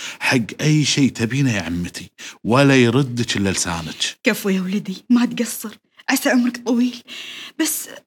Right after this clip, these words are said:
Speaker 2: هم أنت دخلك محدود، وعلى الله ثم على هالراتب. أنا قاعدة أسأل، مو لشن يعني أبي منك شيء، لا يا ولدي، وأنا أدري فيك كريم وما تقصر، لكن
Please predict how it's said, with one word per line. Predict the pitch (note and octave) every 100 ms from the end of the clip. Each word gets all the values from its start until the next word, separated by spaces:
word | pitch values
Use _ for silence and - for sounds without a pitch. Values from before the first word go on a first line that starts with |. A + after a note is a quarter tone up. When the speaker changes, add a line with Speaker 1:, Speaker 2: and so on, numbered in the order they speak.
| C#4+
Speaker 2:
هم | F4 G4
أنت | F4+ D#4+
دخلك | D#4 - D4 B3
محدود، | B3+ A#3 C4 B3+ _ _ - - -
وعلى | C#4 C#4 D4+
الله | D#4+ D4+
ثم | D4 F4+
على | D4
هالراتب. | D4 D#4 D4 D4 - C4 - - - - - - _ _ - - -
أنا | D4+ B3
قاعدة | A3 B3 G#3 -
أسأل، | - G#3 G#3 - - -
مو | B3 D4 E4+
لشن | C4+ - C4+ B3
يعني | A#3 A3 -
أبي | G#3+
منك | G#3+ A3 G#3+
شيء، | - B3+ A3+ - - - -
لا | C4+
يا | A3+ F3+ -
ولدي، | G#3 F#3+ - - - - -
وأنا | A#3 B3 B3+ A3
أدري | G#3
فيك | G#3+ - A3+ A3 - - -
كريم | C#4 C#4+ B3+
وما | A3+
تقصر، | A#3+ A#3+ A#3 - G#3 - - - - -
لكن | F4+ C#4